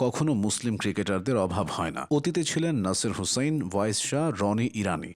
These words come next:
হাসিব হামিদ ও শোয়েব বশিররাও নিজেদের ক্রিকেটীয় সামর্থ্য প্রমাণ করেছেন। জনসংখ্যায় মুসলিমরা কম, অথচ ক্রিকেটে তাদের আধিপত্য। ইংল্যান্ডের মতো অন্য কোনো দেশে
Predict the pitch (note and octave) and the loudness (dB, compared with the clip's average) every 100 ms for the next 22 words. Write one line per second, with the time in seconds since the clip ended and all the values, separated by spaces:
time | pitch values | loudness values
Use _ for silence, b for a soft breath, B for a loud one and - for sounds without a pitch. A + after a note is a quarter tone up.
0 | C3 B2+ F3+ D3 D#3 D#3+ D3+ A2 G#2 - | -2 0 0 0 0 0 2 2 0 0
1 | C3 C3+ F#2 G#2 C3+ A2 E2+ E2 G2+ A#2+ | 0 0 0 0 2 0 0 0 0 0
2 | A#2 A2+ - B2+ C#3+ C#3 C3 - G#2 A2 | 0 -2 -4 -4 -2 0 0 0 -2 -4
3 | - G#2+ - G#2+ F#2 D2+ C#2+ D2 E2+ - | -2 -4 0 0 0 0 -2 -2 -4 -4
4 | - A#2 D3 C#3+ D#3 D3 D#3 G2+ G2+ - | -2 0 0 0 0 0 0 2 0 0
5 | A#2+ A2+ G#2+ - A2 D#3+ - G#2 - B2 | 0 0 0 0 0 0 0 -2 0 0
6 | D3+ - C#3 C3 C#3+ C#3+ A#2 G#2+ G2 F2 | -2 0 -2 -2 -2 -2 0 2 2 2
7 | A2 D#2 - - D#2 D3 D#3 F3 F#3 F#3 | 0 -2 -4 -6 -2 0 2 2 2 2
8 | E3 D3+ F3 C3+ C#3 C#3+ C3+ A#2 F#2+ F2 | 2 2 2 2 2 2 2 2 2 0